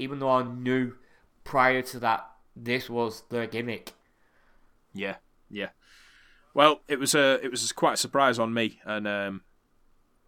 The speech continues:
Speaker 2: obviously we want to point out that we didn't gloss over that, we didn't, you know, just ignore it for ignoring its sake or anything like that. We, we, we, uh,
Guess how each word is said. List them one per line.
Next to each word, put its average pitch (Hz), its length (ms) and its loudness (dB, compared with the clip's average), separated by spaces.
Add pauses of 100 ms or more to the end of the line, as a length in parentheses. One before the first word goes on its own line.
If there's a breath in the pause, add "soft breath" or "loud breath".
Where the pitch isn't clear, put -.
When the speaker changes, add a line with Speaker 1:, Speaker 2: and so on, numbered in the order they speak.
(100)
Speaker 2:
obviously 110 360 -2
we 107 80 -4
want 107 200 -6
to - 60 -10
point 98 280 -6
out 98 140 -2
that 95 80 -10
we 101 80 -10
didn't 101 180 -10
gloss 104 300 -4
over 104 260 -2
that, 95 240 -6
we 98 80 -14
didn't, 95 220 -12 (520 soft breath)
you 104 60 -18
know, 92 260 -8
just 92 220 -12
ignore 98 380 -4
it 98 100 -8
for 101 140 -10
ignoring 95 360 -8
its 92 120 -8
sake 98 280 -6
or 98 60 -12
anything 95 260 -12
like 90 200 -10
that. 98 180 -12
We, 101 120 -14 (200)
we, 101 140 -12
we, 95 320 -12
uh, 90 180 -8